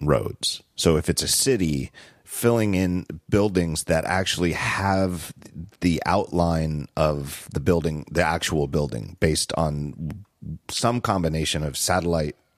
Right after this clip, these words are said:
views and the street views that they might have but that's so, for example,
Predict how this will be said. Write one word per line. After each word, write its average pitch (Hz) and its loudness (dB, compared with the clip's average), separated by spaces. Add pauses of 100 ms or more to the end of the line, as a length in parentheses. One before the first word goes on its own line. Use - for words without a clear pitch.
(340)
views 78 2
and 73 0 (120)
the - -2
street - 2
views 78 0
that 76 0
they 73 2
might 76 0
have 73 0 (640)
but 127 2
that's 107 2
so, 147 2
for 127 2
example, 92 -2